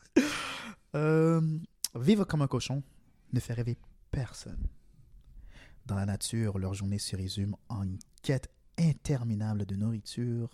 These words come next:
en une succession de bains de, et de roulades. En élevage,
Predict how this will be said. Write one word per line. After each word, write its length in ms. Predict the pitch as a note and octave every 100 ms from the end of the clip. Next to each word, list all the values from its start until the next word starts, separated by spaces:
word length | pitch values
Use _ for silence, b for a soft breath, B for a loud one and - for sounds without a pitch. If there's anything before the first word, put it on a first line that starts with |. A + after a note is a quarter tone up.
| -
en 100 | C3
une 160 | G2+ G#2
succession 720 | - - G3+ - C#3+ - C#3+
de 120 | B2
bains 180 | G#2+ A#2
de, 120 | G#2+ G2 -
et 100 | A#2+
de 100 | A2+
roulades. 500 | G2+ G#2+ G2+ - - - - b b b b -
En 100 | A2
élevage, 500 | B2 A#2 A#2+ F#2+